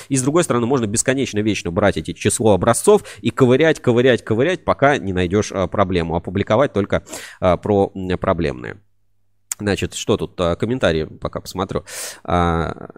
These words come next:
не X R R девяносто сейчас как выиграют все призы. Сергей Гуков, чё за призы? Ну, а как, какая разница намечается? Взять, взять. China Cable, всем привет. Евгений Усатов отправляет смайлик. Сергей Гуков, нихао. Это как им удаётся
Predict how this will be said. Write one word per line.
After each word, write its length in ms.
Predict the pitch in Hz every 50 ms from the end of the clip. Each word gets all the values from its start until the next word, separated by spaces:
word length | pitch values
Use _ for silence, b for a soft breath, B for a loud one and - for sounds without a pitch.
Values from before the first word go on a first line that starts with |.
| - _
не 500 | - - 104 117 135 156 165 170 170 165
X 460 | 165 165 - _ - - - - -
R 480 | 156 151 151 151 143 139 139 143 - - _
R 320 | 147 147 147 139 127 123 120
девяносто 1040 | 110 101 123 135 143 156 165 143 110 - - - - 87 78 76 73 65 57 - -
сейчас 480 | - - - 101 - - 107 90 -
как 220 | - - 90 - -
выиграют 480 | 95 131 208 208 120 110 104 92 85
все 240 | - - - 98 87
призы. 520 | - - - 92 90 85 82 71 57 60 -
Сергей 320 | - - 95 85 82 101 98
Гуков, 380 | 95 110 110 - 156 135 -
чё 160 | - - 117 113
за 100 | 123 117
призы? 460 | - 143 151 156 156 120 82 73 -
Ну, 320 | 104 98 120 147 165 165 165
а 60 | 156
как, 200 | - 165 151 -
какая 440 | - 156 151 - - 151 139 127 123
разница 480 | 135 135 110 98 98 92 - - 92
намечается? 560 | 85 87 87 101 - - 87 65 - - 85
Взять, 260 | 80 85 113 135 127 101
взять. 460 | 104 117 147 139 101 - - - _ _
China 440 | - - - 131 123 123 127 123 123
Cable, 480 | 120 - - 160 156 135 95 90 78 67
всем 300 | - - - - 90 87
привет. 440 | - - 101 104 120 147 160 120 - B B B B B
Евгений 320 | - 98 98 110 101 98 101
Усатов 320 | 98 - 110 101 - 95
отправляет 400 | 95 - 98 110 120 123 117 -
смайлик. 380 | - 143 151 156 151 143 - -
Сергей 280 | - 117 113 110 113
Гуков, 380 | 98 107 101 - - 98 85 -
нихао. 500 | 98 107 - - 151 156 147 139 131 - -
Это 260 | 123 117 - - 95
как 300 | - - 160 180 - -
им 160 | 151 139 -
удаётся 640 | - 107 101 92 85 92 117 117 - - 110 104 101